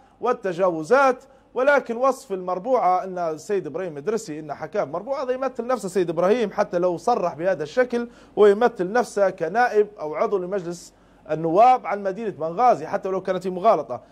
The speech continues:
ولكن م-، مربوعة ال-، الدبيبات راهي قاعدة معبية.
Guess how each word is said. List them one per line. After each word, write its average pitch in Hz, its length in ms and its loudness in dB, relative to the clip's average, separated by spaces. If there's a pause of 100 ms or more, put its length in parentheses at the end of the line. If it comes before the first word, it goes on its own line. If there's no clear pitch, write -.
(140)
ولكن 254 400 2
م-، 233 380 -2
مربوعة 233 540 0
ال-، 214 580 4
الدبيبات 226 560 -2
راهي 214 240 2
قاعدة 202 300 -6
معبية. 240 520 -4